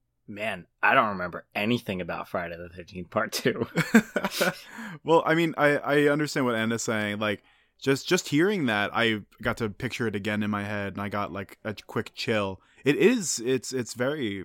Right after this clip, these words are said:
Speaker 2: it's a very interesting moment. There are, are a couple that I can think of just off the top of my head of, like, horror movie couples that do work together and persist throughout, mostly because, like, that's the central theme of,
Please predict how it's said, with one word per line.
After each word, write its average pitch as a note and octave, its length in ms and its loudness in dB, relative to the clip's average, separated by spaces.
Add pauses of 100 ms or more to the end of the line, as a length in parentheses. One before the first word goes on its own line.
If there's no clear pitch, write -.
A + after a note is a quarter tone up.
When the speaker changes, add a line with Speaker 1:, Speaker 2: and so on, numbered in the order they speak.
Speaker 2:
it's F#2 200 -14
a - 20 -16
very B2 240 -4
interesting F#2 340 -10
moment. F2 380 -12 (320)
There A3+ 220 2
are, G3 360 2
are A2+ 220 2
a A2+ 60 -2
couple D3+ 220 0
that B2+ 120 2
I A#2+ 60 0
can A#2 160 -4
think A#2+ 180 0
of A2+ 140 0
just B2 160 -2
off C#3 120 2
the B2+ 60 -6
top A#2+ 200 0
of A2+ 60 -2
my G#2 140 -2
head A2+ 240 -4
of, G2 540 -4 (120)
like, G#2 180 -6
horror A2+ 260 2
movie G#2+ 260 0
couples G2+ 640 -6 (540)
that G#2 240 0
do G#2 600 0 (420)
work A2+ 180 -4
together A2 280 0
and G2+ 120 -4
persist A#2 420 -4
throughout, G#2 540 0 (260)
mostly E3+ 460 2
because, B2+ 320 -2
like, G#2+ 100 -2
that's A2+ 220 0
the A#2+ 60 -4
central G#2+ 360 -4
theme C#3 560 0 (440)
of, C#3 600 -2